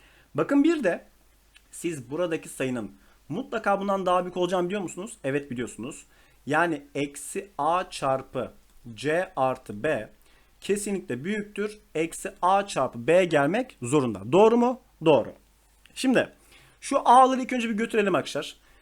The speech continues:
Bir kere eksi ile eksinin bölümü artı yapacak iki tarafta ama eşitlik ne yapacak? Yön değiştirecek. A'lar zaten pozitifte. O yüzden onlar birbirini götürdü. Yani sonuç olarak C artı B küçüktür B geldi. E, B'ler de gitti.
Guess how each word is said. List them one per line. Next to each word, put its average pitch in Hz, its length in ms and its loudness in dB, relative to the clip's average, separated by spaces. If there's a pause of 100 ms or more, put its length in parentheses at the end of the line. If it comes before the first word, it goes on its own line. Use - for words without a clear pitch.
(120)
Bir 208 140 -4
kere 240 340 2 (100)
eksi 202 480 -4
ile 220 380 -2
eksinin 202 520 -4
bölümü 202 320 2 (120)
artı 175 320 2
yapacak 190 300 0
iki - 140 -20
tarafta 185 360 0
ama 202 140 2
eşitlik 185 260 -10
ne 214 60 2
yapacak? 220 460 0 (120)
Yön 165 280 0
değiştirecek. 131 580 -4 (440)
A'lar 208 360 6
zaten 262 340 2
pozitifte. - 580 -6
O 220 140 4
yüzden 180 160 2
onlar 202 240 4
birbirini 233 160 -4
götürdü. 113 360 -6 (460)
Yani 190 240 2
sonuç 233 300 -4
olarak 185 400 0
C 190 300 0
artı 208 360 0
B 196 220 -2 (160)
küçüktür 107 520 -12
B 160 180 2
geldi. 226 400 0 (300)
E, 143 120 -6
B'ler 196 360 2
de 135 40 -2
gitti. 220 460 -6